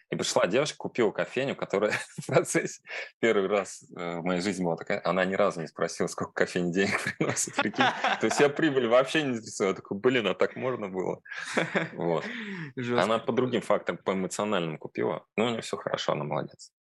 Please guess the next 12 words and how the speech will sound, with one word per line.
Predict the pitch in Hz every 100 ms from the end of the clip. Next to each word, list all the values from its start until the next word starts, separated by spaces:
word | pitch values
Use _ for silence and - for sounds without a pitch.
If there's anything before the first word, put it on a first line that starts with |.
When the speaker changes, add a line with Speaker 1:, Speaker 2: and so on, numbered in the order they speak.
| _ _ -
Speaker 2:
Прикольно, | 139 131 113 110
прикольно, | - 131 127 117 - -
прикольно. | 120 120 113 117
Speaker 1:
Вот | 180 -
так. | - - _ - -
Speaker 2:
Давай, | 151 165
с | -
этим | 220 208 160
в-, | 151 143 131
всё, | - 143
мы | 143
упаковали. | 165 - - 139 233 233 190